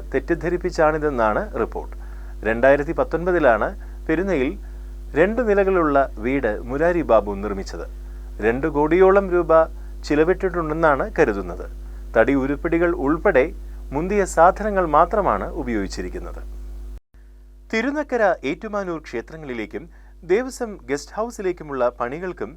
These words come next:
തേക്കുതടികൾ ആവശ്യമാണെന്ന് പറഞ്ഞ് ബന്ധപ്പെട്ടത്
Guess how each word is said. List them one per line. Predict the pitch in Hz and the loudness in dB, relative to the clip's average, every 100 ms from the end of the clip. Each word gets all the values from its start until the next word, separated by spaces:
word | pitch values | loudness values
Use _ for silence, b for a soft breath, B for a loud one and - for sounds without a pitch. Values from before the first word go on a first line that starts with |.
| b b b - | b b b -4
തേക്കുതടികൾ | 208 269 233 202 170 160 - 127 | -4 -2 -4 -2 -4 -8 -2 0
ആവശ്യമാണെന്ന് | 147 185 208 185 165 156 139 | 0 -4 -10 -8 -8 -8 -4
പറഞ്ഞ് | 113 113 110 110 - | -2 -2 -6 -10 -10
ബന്ധപ്പെട്ടത് | 113 127 185 160 120 | -10 -10 -12 -8 -4